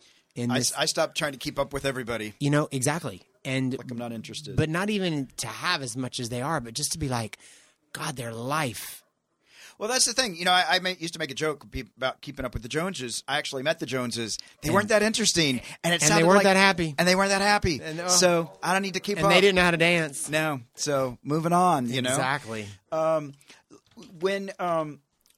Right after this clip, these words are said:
Speaker 2: when you first went out and got a job and you started your career, like, when you were young, did you say, "I wanna be a personal trainer"? Did you, you know,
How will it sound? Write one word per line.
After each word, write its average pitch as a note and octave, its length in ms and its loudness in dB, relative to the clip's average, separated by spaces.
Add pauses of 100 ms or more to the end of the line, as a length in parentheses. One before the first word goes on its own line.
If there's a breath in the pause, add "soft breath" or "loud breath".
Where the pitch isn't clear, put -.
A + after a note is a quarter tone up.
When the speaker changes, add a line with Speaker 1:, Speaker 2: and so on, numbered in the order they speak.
Speaker 2:
when E3 260 -6
you F#3 300 -6
first G3 600 -4
went D#3 160 -6
out D3 200 -4
and C#3+ 120 -10
got C3+ 160 -4
a C#3 40 -6
job A#2 580 -4
and A2 240 -10
you A2 60 -10
started B2+ 340 -6
your A#2+ 80 -12
career, C3 440 -6
like, B2+ 240 -6
when C#3+ 140 -6
you C#3+ 100 -6
were C#3+ 80 -4
young, C3 320 -2
did A#2 120 -14
you B2 80 -8
say, A#2 220 -4
"I B2 160 -6
wanna C3+ 200 -8
be A#2+ 220 -10
a G#2 180 -8 (160)
personal C#3 280 -10
trainer"? E3+ 500 -8 (320 loud breath)
Did A2+ 200 -12
you, A2+ 360 -12 (640)
you A#2+ 140 -12
know, F2+ 280 -18